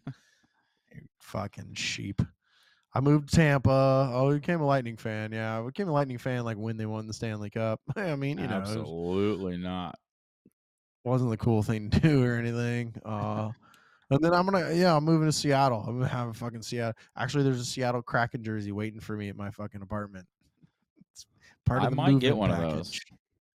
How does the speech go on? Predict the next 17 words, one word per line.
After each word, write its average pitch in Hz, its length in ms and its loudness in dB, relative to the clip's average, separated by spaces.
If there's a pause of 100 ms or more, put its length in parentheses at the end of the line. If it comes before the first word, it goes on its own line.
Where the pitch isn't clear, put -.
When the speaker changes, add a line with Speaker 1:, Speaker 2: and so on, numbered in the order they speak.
(200)
Speaker 1:
I 113 120 -2
Speaker 2:
You 127 100 2
Speaker 1:
might - 200 0
get 135 200 -4
one 92 100 -6
of 78 80 -8
Speaker 2:
fucking 50 200 -12
Speaker 1:
those. - 120 -16 (800)
That 117 240 6
was 147 120 4
Speaker 2:
piece - 80 -2
Speaker 1:
part 107 200 4
Speaker 2:
of 123 80 -2
Speaker 1:
of 139 80 -4
the 165 120 -4
deal. 151 180 -2
Speaker 2:
trash. 90 340 -6